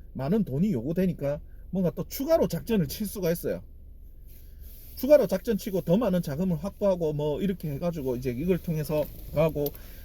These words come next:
할 수가 있죠. 솔직히 말해서 내가 유대인이다, 어, 이스라엘을 돕겠다 했을 때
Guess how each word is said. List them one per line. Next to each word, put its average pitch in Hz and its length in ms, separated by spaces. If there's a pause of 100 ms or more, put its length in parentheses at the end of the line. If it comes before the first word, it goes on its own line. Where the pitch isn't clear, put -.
할 196 160
수가 151 260
있죠. 127 220 (160)
솔직히 311 420
말해서 151 500 (520)
내가 254 280
유대인이다, 151 560 (480)
어, 233 240 (420)
이스라엘을 202 580
돕겠다 190 600 (120)
했을 220 220
때 202 180